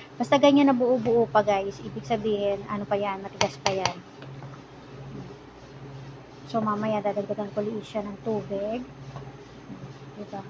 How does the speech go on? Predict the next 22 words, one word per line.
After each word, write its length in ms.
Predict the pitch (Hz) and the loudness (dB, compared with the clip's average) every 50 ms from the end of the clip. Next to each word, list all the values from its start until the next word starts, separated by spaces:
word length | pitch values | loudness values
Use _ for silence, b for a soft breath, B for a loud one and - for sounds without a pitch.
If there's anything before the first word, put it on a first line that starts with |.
| - - - | -10 -2 0
Tubig 240 | 226 226 226 233 247 | 0 0 2 0 2
na 80 | 247 | 2
lang 160 | 240 240 233 226 | 2 2 2 2
dadagdag 400 | 226 220 202 220 202 - 220 202 | 0 0 0 -2 -4 -4 -4 -4
natin 400 | 208 208 202 196 - 202 202 196 - | -4 -6 -6 -6 -6 -6 -8 -8 -8
siya. 140 | - 196 185 - - - - - - - - | -12 -14 -14 -14 -14 -14 -14 -14 -14 -14 -6
Okay 240 | - 220 208 208 226 | 2 2 4 4 4
na 120 | 226 233 226 | 2 0 0
yung 160 | 226 226 226 214 | 2 0 2 2
lasa 320 | 202 196 208 208 - 240 | 2 2 2 2 2 2
niya. 320 | 233 220 202 202 202 208 - - 139 - - - - - - - - - - - - - - - | 2 2 -2 -4 -4 -4 -4 -4 -4 -6 -6 -8 -8 -8 -6 -8 -10 -10 -10 -10 -10 -10 -8 -6
Saka 160 | 208 - 214 | -2 0 0
yung 160 | 214 214 208 | 0 2 0
gatas 400 | 214 202 208 202 196 - 202 202 - - | 0 0 0 0 0 -2 -4 -4 -4 -4
niya. 160 | 214 208 202 196 196 | -6 -4 -4 -4 -4
Hindi 120 | 196 202 202 | -4 -2 -2
na 160 | 202 202 196 | -2 -2 -2
natin 160 | 196 196 196 | -6 -6 -6
siya 160 | - - 208 202 | -4 -6 -6 -4
dadagdagan. 720 | - 208 214 - 220 - - 131 - - - 208 - 135 135 - - - - - - - - - - - - - - - - - - - - | -2 -4 -4 -4 -2 -6 -6 -6 -6 -4 -2 -4 -4 -4 -10 -14 -16 -18 -18 -18 -18 -18 -18 -16 -16 -14 -14 -14 -14 -14 -14 -16 -16 -16 -16
So 240 | - - - 220 214 | -14 -8 -6 -4 -2
ayan. 480 | 220 208 208 202 202 202 226 262 285 | 0 0 0 0 0 0 0 0 -2